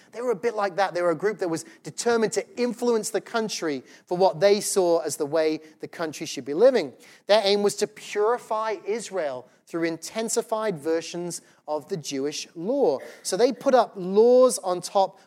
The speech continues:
of laws, and they put boundaries around laws, so there was just no chance that you could possibly ever break a law. And they tend to miss the point. Darrell Bock writes this of them, "Purity at the expense of serving people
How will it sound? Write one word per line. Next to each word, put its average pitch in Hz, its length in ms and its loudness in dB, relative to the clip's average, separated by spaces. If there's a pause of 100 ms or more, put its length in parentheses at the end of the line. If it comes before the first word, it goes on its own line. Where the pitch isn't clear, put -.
of 160 180 -2
laws, 214 600 6 (180)
and 175 160 -4
they 180 60 2
put 160 360 -4
boundaries 226 540 0
around 202 340 0
laws, 214 280 6
so 208 80 -6
there 190 100 2
was 180 80 -4
just 214 180 -6
no 208 280 0
chance 190 520 -4 (220)
that 185 100 -8
you 196 120 -8
could 208 180 -6
possibly 196 540 -2 (180)
ever 190 260 2
break 170 520 0 (200)
a 160 80 -8
law. 143 420 -2 (380)
And 170 140 -8
they 180 80 -6
tend 208 540 -8 (160)
to 214 100 -6
miss 147 320 -6
the - 80 -14
point. 170 460 -8 (720)
Darrell 165 320 4
Bock - 420 0
writes 147 300 -2
this 160 340 -2
of 127 200 -16
them, 123 320 -12 (440)
"Purity 233 540 0
at 160 80 -2
the 160 60 -2
expense 196 480 -2
of 160 100 -6
serving 180 480 0
people 151 540 -8